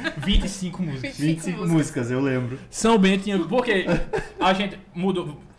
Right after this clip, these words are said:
Speaker 1: como, como falei, né, sempre, sempre junto com o fundador. E eu já tava sentindo que ia ser São Bento.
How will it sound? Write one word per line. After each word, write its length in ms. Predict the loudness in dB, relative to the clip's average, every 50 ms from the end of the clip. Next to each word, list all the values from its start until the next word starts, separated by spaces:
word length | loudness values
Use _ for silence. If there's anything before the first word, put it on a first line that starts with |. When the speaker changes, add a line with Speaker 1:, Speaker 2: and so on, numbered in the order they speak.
| -20 -20 -12
Speaker 1:
como, 460 | -10 -8 -6 -4 -4 -2 -2 -4 -6
como 360 | -6 -8 -8 -6 -6 -6 -8
falei, 300 | -6 -4 -4 -2 -2 -2
né, 160 | -2 -2 -2 -4
sempre, 480 | -4 -6 -10 -10 -8 -8 -8 -10 -10
sempre 260 | -10 -12 -10 -8 -8
junto 200 | -8 -8 -8 -10
com 80 | -10 -12
o 40 | -12
fundador. 420 | -10 -8 -8 -6 -8 -8 -10 -12 -14 -20 -20 -20 -18
E 280 | -14 -12 -12 -12 -12 -10 -6
eu 160 | -6 -6 -4
já 100 | -4 -6
tava 140 | -8 -8 -10
sentindo 280 | -10 -12 -12 -12 -14
que 120 | -14 -14 -16
ia 20 |
ser 120 | -16 -16 -16
São 180 | -14 -14 -14
Bento. 260 | -12 -14 -16 -16 -20